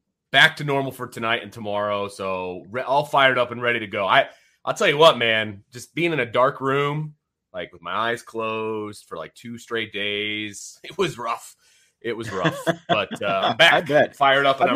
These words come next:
Speaker 2: never
Speaker 1: ready.
Speaker 2: had to do anything like that. Never had to do
Speaker 1: Oh.
Speaker 2: anything like that. You know, you
Speaker 1: Well, it
Speaker 2: mentioned today's practice. Oh, sorry, go ahead.
Speaker 1: No, no, no. I was just gonna say, it, it's a little bit of the fact that I was not feeling well, obviously, but then just, "Hey, no, Dad is sick. Gotta leave Dad alone." You know,
Speaker 2: Uh-huh.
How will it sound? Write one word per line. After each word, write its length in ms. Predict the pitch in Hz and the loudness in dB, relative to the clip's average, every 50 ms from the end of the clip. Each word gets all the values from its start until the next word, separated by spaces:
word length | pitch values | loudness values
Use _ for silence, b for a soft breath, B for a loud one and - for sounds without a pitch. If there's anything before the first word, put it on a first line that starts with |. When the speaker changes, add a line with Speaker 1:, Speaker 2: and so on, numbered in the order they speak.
| 135 | 6
Speaker 2:
never 60 | 233 226 | 8 8
Speaker 1:
ready. 80 | 214 | 8
Speaker 2:
had 100 | 208 185 | 8 6
to 60 | 185 | 4
do 200 | 151 180 208 202 | 2 4 4 4
anything 380 | 190 165 156 143 151 165 160 147 | 6 6 4 4 4 0 2 4
like 240 | 139 131 120 107 - | 4 2 2 2 2
that. 280 | 135 117 95 - - - | 2 2 2 0 -4 -10
Never 180 | 127 147 165 | -8 -4 -4
had 80 | 165 165 | -4 -2
to 60 | 143 | 0
do 60 | 120 | 2
Speaker 1:
Oh. 120 | 131 135 127 | 4 4 4
Speaker 2:
anything 280 | 113 - - 107 98 98 | 2 0 -6 -8 -8 -6
like 160 | 92 92 87 | -8 -10 -10
that. 60 | - - | -10 -8
You 80 | 143 123 | -2 0
know, 80 | 127 | 2
you 80 | 127 123 | 2 4
Speaker 1:
Well, 80 | - | 4
it 40 | 165 | 4
Speaker 2:
mentioned 280 | 185 180 - 170 160 123 | 4 2 2 0 -2 -2
today's 320 | 131 123 127 147 156 139 143 | 0 0 2 2 2 0 -2
practice. 560 | - 135 123 117 110 - 110 101 - - - _ _ _ _ _ - - | 2 2 2 2 2 0 -6 -10 -10 -12 -20 _ _ _ _ _ 2 4
Oh, 140 | 147 143 107 | 4 4 4
sorry, 260 | - - 160 139 120 | 2 2 4 4 4
go 160 | 190 139 127 127 | 4 2 2 2
ahead. 160 | 113 117 147 240 | 2 4 4 4
Speaker 1:
No, 60 | 262 254 | 4 6
no, 60 | 247 | 6
no. 60 | 240 | 8
I 120 | 202 175 | 8 8
was 80 | 165 160 | 8 6
just 120 | 165 151 | 2 -2
gonna 140 | 165 156 143 | 0 -2 -2
say, 300 | - - 151 135 123 120 | 0 2 2 4 4 2
it, 60 | 120 135 143 139 | 0 -2 -4 -4
it's 140 | 143 - 135 | -4 -6 -6
a 40 | 139 | -6
little 200 | 147 185 214 175 | -2 -2 -2 0
bit 180 | 180 180 170 | 2 2 2
of 140 | 170 160 - | 2 2 0
the 80 | 143 135 | -2 -6
fact 320 | - 139 135 135 131 - - | -2 0 0 0 0 0 0
that 60 | 120 117 | 2 2
I 100 | 117 117 | 2 2
was 340 | 110 113 110 107 104 95 | 2 0 -2 -2 -4 -4
not 240 | 104 131 165 - - | 0 0 0 0 0
feeling 300 | - 156 143 127 113 98 | -2 -2 -2 -2 -2 -4
well, 200 | 95 92 90 - - | -4 -4 -6 -6 -4
obviously, 580 | 110 117 117 101 101 92 87 - - 92 87 82 | -4 -4 -4 -4 -8 -10 -10 -10 -12 -12 -12 -12
but 220 | 82 101 - - | -12 -14 -8 -4
then 360 | 127 131 135 135 131 - - _ _ _ _ _ _ _ _ _ | 0 0 0 0 -2 -6 -12 _ _ _ _ _ _ _ _ _
just, 280 | - 156 151 - - - | -14 -12 -12 -12 -12 -8
"Hey, 220 | 175 202 220 202 | -6 -4 -4 -2
no, 240 | 185 196 214 262 247 - | 0 0 0 0 0 2
Dad 260 | 170 180 196 226 240 | 2 4 6 6 4
is 100 | 233 - | 2 -2
sick. 380 | - 285 294 269 254 254 - - _ | 0 4 6 6 6 4 2 -12 _
Gotta 220 | - 175 196 202 208 | -2 -2 0 0 2
leave 200 | 240 240 226 185 | 0 0 2 4
Dad 280 | 226 233 247 247 240 | 6 6 8 6 6
alone." 760 | 240 240 254 254 262 262 262 254 254 247 240 233 202 190 - _ | 4 2 4 6 6 8 10 10 10 8 6 4 0 -8 -14 _
You 140 | 147 156 151 | -2 0 4
know, 260 | 143 135 135 131 123 | 4 4 4 4 2
Speaker 2:
Uh-huh. 280 | 123 123 117 123 131 | 0 -2 0 0 -2